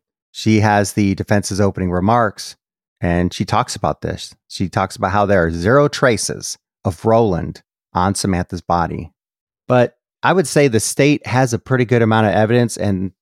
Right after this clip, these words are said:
one of the other things they bring up is that Samantha's phone pinged twice at Maria's house.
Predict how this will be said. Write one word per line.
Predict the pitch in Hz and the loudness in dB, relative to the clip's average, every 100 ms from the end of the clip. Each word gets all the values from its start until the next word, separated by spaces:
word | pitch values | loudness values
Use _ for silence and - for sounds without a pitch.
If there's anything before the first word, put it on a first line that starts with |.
| - | -6
one | 110 | 0
of | 120 | 2
the | 117 | 4
other | 117 | 2
things | 117 120 113 | 2 2 2
they | - 101 | 2 -2
bring | 85 107 104 | 0 2 4
up | 127 113 - | 4 2 0
is | 104 | 0
that | - 98 - | 2 0 0
Samantha's | 101 95 104 92 | -2 0 -2 -6
phone | - 110 104 95 | -2 2 4 2
pinged | - - 95 85 - | 0 0 0 -2 -8
twice | - - 110 87 82 - | -6 0 2 0 -2 -2
at | 95 - | -2 0
Maria's | 82 78 73 | -2 -2 -4
house. | - 78 - - - | -6 -6 -6 -6 -8